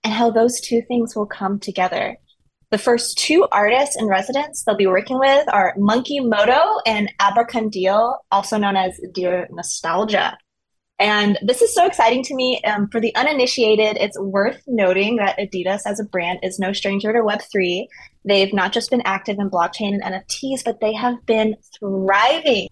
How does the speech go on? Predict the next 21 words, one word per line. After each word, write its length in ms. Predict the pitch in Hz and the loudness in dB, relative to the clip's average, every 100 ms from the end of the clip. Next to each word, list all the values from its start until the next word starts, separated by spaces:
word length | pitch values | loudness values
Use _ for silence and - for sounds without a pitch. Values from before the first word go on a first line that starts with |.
| 202 - - _ | -16 -20 -20 _
Stacey 480 | - 196 196 - | -4 0 0 -2
King 360 | 262 - 202 208 | -8 -4 -4 -4
has 200 | 208 - | -6 -8
established 640 | 196 - 170 175 214 214 | -10 -6 -4 -2 -4 -4
Adidas 540 | - 202 180 214 381 - - | -8 -6 -2 -2 -2 -8 -6
as 140 | 208 | -4
a 120 | 202 190 | 0 0
leading 320 | 196 214 226 | 0 0 0
ambassador 540 | 214 175 190 214 202 202 | 0 -2 -4 -2 -2 -2
for 80 | |
how 140 | 202 180 - | -4 -6 -4
brands 540 | 214 269 277 269 262 | -6 -4 -2 -4 -6
can 120 | - | -8
expand 380 | 202 - 202 190 | -8 -8 -6 -4
their 120 | 185 - | -4 -2
offerings 560 | 240 262 285 277 277 - - | 0 0 -2 -4 -6 -12 -6
and 220 | 196 220 | -4 -4
potential 560 | 214 - 196 202 214 | -6 -4 -4 -2 -2
through 160 | 214 202 | -2 -4
new 100 | 190 | -6
technology. 720 | 196 190 180 196 190 - 240 | -6 -4 -2 -2 -2 -6 -6